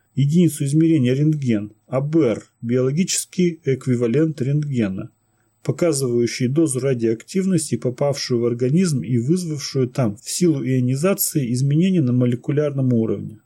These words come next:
Для создателей радиометра тисс интерес представляли именно жесткие излучения, в силу упомянутой выше опасности для человека.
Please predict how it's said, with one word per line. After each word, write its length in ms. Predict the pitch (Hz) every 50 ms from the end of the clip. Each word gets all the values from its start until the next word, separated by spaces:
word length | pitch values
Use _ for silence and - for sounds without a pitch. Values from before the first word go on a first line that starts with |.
| _ _ _ -
Для 220 | 117 113 113 123
создателей 600 | 113 - 139 131 127 143 165 165 - 160 131 127
радиометра 720 | 123 120 123 120 120 139 156 160 147 123 107 - 110 110 - _ _
тисс 580 | - 190 196 - - - - - - - - _ _ _ _ _ _ _ _ -
интерес 640 | 123 123 - - 151 151 202 208 185 - - - _
представляли 640 | - 131 127 - - - 156 156 170 185 175 156 156
именно 280 | 160 160 156 156 156 160
жесткие 480 | 156 151 156 139 123 - - - 123 113
излучения, 680 | 110 113 113 113 - - - 117 107 104 104 104 101 -
в 100 | - -
силу 320 | - - 202 220 214 196
упомянутой 680 | 170 156 - 127 127 147 151 151 147 135 131 - 127 117
выше 280 | 127 156 185 - - 139
опасности 640 | 139 131 - - 113 113 - 175 185 160 156 - 175
для 220 | 165 160 156 160
человека. 720 | 156 - - 156 147 139 120 107 101 92 - - 104 98